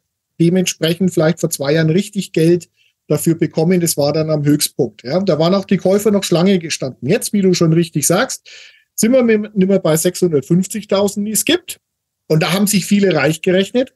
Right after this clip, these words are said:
sondern bei wesentlich weniger. Und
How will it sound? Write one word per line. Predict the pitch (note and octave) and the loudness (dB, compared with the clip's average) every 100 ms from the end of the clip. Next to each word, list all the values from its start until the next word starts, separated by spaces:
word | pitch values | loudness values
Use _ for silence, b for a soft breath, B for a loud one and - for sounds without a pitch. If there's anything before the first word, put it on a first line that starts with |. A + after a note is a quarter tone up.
| _ | _
sondern | - G#3+ G#3 | -2 0 2
bei | G#3 F#3+ | 2 2
wesentlich | G3+ G3+ F#3 - | 0 0 -4 0
weniger. | D#3 D3+ C#3 B2 _ _ b b b b b _ | 2 2 -2 -8 _ _ b b b b b _
Und | E3+ F#3 F3 - | 2 2 2 -6